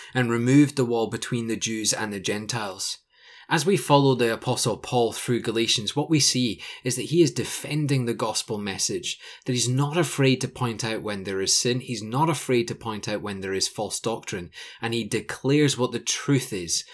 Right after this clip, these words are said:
and that is that Jesus Christ came and fulfilled the law, and therefore he is the only saviour that man can be saved with. And so I would really encourage you to consider the church in Galatia and then consider your life.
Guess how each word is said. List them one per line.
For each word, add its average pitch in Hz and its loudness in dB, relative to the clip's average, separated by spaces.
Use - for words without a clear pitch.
and 95 -10
that 127 0
is 110 -2
that 90 -4
Jesus 127 2
Christ 95 -6
came 127 0
and 104 -6
fulfilled 135 0
the 131 2
law, 92 -4
and 90 -8
therefore 113 0
he 110 -4
is 104 -6
the 104 -6
only 131 4
saviour 90 -2
that 117 -4
man 104 -2
can 104 -6
be 95 -4
saved 98 -2
with. - -8
And 123 0
so 131 4
I 131 2
would 127 2
really 151 4
encourage 120 0
you 90 -6
to 110 -4
consider 139 0
the 113 -2
church - -2
in 101 -8
Galatia 95 -2
and 117 -2
then 123 2
consider 120 0
your 104 -2
life. 92 -8